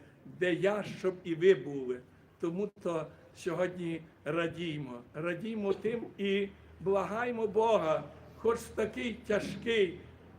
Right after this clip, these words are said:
для нас тривожний час війни, все ж таки ми віримо в Бога, що так, як Він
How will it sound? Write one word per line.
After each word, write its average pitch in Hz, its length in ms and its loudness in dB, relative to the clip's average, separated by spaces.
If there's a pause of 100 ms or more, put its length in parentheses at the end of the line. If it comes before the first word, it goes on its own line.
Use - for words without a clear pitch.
для 196 180 6
нас 214 280 0
тривожний 202 880 2
час 214 500 -6
війни, 185 640 2 (400)
все - 240 -2
ж 190 160 -4
таки 202 320 4
ми 202 360 2 (440)
віримо 208 520 4
в 165 80 0
Бога, 170 420 4 (140)
що 208 140 2
так, 254 320 -4
як 220 220 -2
Він 208 440 -2